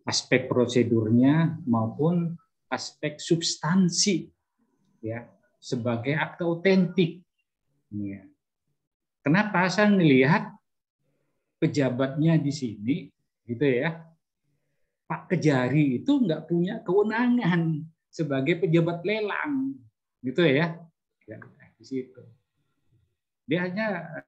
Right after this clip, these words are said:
eh, di situ. Yang kedua, eh,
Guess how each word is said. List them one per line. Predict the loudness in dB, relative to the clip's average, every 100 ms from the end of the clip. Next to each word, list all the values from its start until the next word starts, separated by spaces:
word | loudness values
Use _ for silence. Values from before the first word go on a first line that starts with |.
| _ _ _ _ _ _ -18
eh, | -18 -16 -16 -16 -20 -20 _ -20 _ _ _ _ _
di | _
situ. | -20 -20 -18 -20 -20 -20 _ _ -20 -20 _ -20 -20 -20 _ _ _ _
Yang | 4 6 6
kedua, | 6 6 6 2 -8 _ _ _ -20 -20 _ _ _ _ _ _ _ _ _ _ _ _ _ _ _ -4
eh, | -2 -2 -4 -6 -6